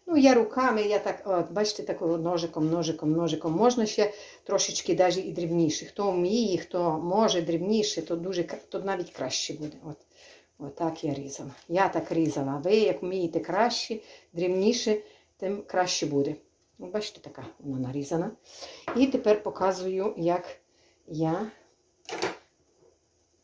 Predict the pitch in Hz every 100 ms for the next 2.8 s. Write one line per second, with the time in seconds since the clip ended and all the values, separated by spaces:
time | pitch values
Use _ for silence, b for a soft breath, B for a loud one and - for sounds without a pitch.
0 | _ - 208 - 214 - 180 170 - 190
1 | 175 160 214 233 - 190 165 165 160 190
2 | 190 196 185 190 175 175 170